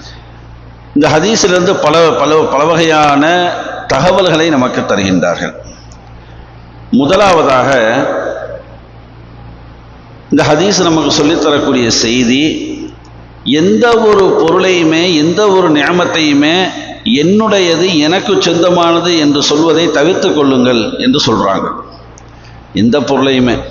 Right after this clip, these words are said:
"இது யாருதுங்க, இது ஏன் வீடு, இது யாருதுங்க, இது ஏன் காரு, இது யாருதுங்க, இது என்னோட பணம்,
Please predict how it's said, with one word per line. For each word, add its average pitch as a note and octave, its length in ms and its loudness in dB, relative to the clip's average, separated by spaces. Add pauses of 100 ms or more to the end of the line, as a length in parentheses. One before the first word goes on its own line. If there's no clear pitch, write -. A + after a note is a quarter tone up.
(680)
"இது B2+ 220 0
யாருதுங்க, C#3 580 2 (640)
இது B2 180 2
ஏன் D3 180 2
வீடு, C3+ 280 0 (640)
இது C#3+ 260 0
யாருதுங்க, C#3 500 0 (400)
இது B2 160 0
ஏன் D3+ 200 0
காரு, C3+ 300 0 (760)
இது D#3 280 2
யாருதுங்க, D3 720 0
இது C3 200 2
என்னோட D#3+ 320 2
பணம், C3+ 260 0